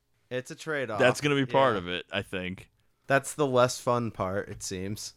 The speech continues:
Speaker 1: <laughs>
Speaker 2: That's the part that's gonna overtake you, too.
Speaker 1: Yeah, yeah.
Speaker 2: Howard wants to retrieve the opal from Damani, but he's having trouble finding him in this club. He spots Julia on stage right next to The Weeknd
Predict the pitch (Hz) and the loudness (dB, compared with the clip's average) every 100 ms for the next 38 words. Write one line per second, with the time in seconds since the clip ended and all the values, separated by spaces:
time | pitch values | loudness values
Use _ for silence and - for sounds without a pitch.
0 | _ - - - _ _ _ 131 147 151 | _ -4 -4 -10 _ _ _ 0 0 -2
1 | 135 143 123 113 113 110 107 101 98 107 | 0 0 0 -6 -8 -4 -6 -6 -6 -4
2 | 104 - 90 87 104 92 139 127 113 101 | -4 -6 -16 -10 -8 -8 -8 -12 -12 -16
3 | 101 _ _ _ _ 123 139 151 147 - | -20 _ _ _ _ 0 2 2 -2 -4
4 | 131 117 - 131 127 107 107 95 120 - | -4 -6 -6 -6 -6 -8 -10 -2 -2 -2
5 | 120 123 98 95 110 113 110 107 92 92 | -10 -8 -10 -6 -4 -2 -4 -8 -10 -14
6 | - 101 95 92 - 90 85 - 110 120 | -10 -8 -8 -12 -10 -10 -10 -10 -4 -4
7 | 117 113 113 110 90 85 - - 131 123 | -4 -4 -6 -6 -10 -14 -16 -10 -4 0
8 | 117 104 101 - 101 90 101 82 104 127 | 0 -4 -10 -10 -8 -8 -12 -12 -8 -4
9 | 123 107 87 90 90 - - 104 98 98 | -2 -2 -4 -10 -10 -10 -8 -6 -6 -6
10 | 92 98 104 95 101 - 90 85 92 90 | -8 -8 -8 -10 -12 -14 -14 -12 -10 -10
11 | 98 90 90 90 | -10 -10 -12 -14